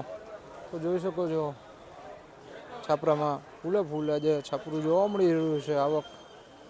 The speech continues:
તેમજ વાત કરીએ ગઈકાલે ધાણાની, તો એક હજાર રૂપિયાથી લઈને પંદરસો ને એકતાલીસ રૂપિયા સુધીનું બજાર બોલાયું હતું. આજે કેવું રહે છે ચાલો જણાવી દઈએ.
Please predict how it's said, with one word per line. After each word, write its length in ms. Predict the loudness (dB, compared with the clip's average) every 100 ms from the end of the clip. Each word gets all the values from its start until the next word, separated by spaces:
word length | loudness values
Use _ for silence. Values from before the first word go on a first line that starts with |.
| -10 -10 -6
તેમજ 320 | -2 0 4
વાત 200 | 6 6
કરીએ 240 | 4 6 8
ગઈકાલે 460 | 8 6 8 8 10
ધાણાની, 480 | 8 6 6 2 -2 -8 -10 -6 -6 -8 -10 -10 -6
તો 80 | 0
એક 180 | 2 4
હજાર 220 | 8 8
રૂપિયાથી 440 | 6 6 8 8 6
લઈને 180 | 4 0
પંદરસો 520 | -2 4 4 4 2
ને 100 | 2
એકતાલીસ 460 | -2 0 4 4 2
રૂપિયા 380 | -2 -2 -2 -4 -12 -14
સુધીનું 420 | -8 -2 -2 0
બજાર 280 | 2 2 2 -2 -14 -16 -16 -16 -14 -14 0
બોલાયું 460 | 4 6 6 4
હતું. 160 | 0 -6 -4
આજે 160 | -2 0
કેવું 260 | 0 0
રહે 100 | 2 0
છે 140 | -2 -6 -14 -6
ચાલો 260 | 2 4 6
જણાવી 340 | 6 8 8
દઈએ. 260 | 10 8